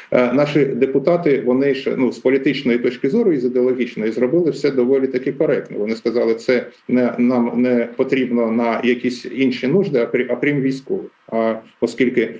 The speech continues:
ну, все населення України так чи інше донатить, ну, от від, не-, нехай приватні підприємці віддонатять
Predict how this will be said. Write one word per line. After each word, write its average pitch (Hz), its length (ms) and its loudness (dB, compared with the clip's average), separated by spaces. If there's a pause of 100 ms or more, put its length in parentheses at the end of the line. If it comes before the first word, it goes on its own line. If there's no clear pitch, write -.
(100)
ну, 117 140 4
все 123 220 0
населення 123 460 0
України 123 360 2
так 123 220 -2
чи 127 160 0
інше 123 200 0
донатить, 143 420 0
ну, 117 240 2
от - 160 -6
від, 117 340 0
не-, 123 140 2
нехай 123 480 0
приватні 113 420 0
підприємці 113 600 -2
віддонатять 113 720 0